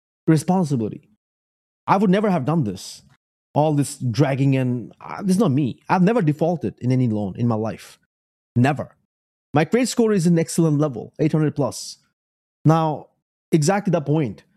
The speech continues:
Why? It's just me. Some people are like that. You will understand. Like, it's just the lifestyle or thing. It doesn't matter how poor I am. I mentioned this before. It doesn't mean, if I can't eat, doesn't mean I'm gonna go and steal from somebody else. It's just how I am. I became like that.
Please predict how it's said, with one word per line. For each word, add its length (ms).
Why? 420
It's 180
just 180
me. 360
Some 180
people 300
are 80
like 260
that. 300
You 80
will 120
understand. 680
Like, 160
it's 160
just 200
the 60
lifestyle 520
or 400
thing. 320
It 80
doesn't 220
matter 120
how 120
poor 380
I 80
am. 340
I 80
mentioned 320
this 80
before. 420
It 100
doesn't 200
mean, 260
if 140
I 80
can't 200
eat, 180
doesn't 240
mean 100
I'm 100
gonna 140
go 140
and 80
steal 180
from 160
somebody 420
else. 460
It's 120
just 160
how 160
I 60
am. 260
I 60
became 420
like 220
that. 300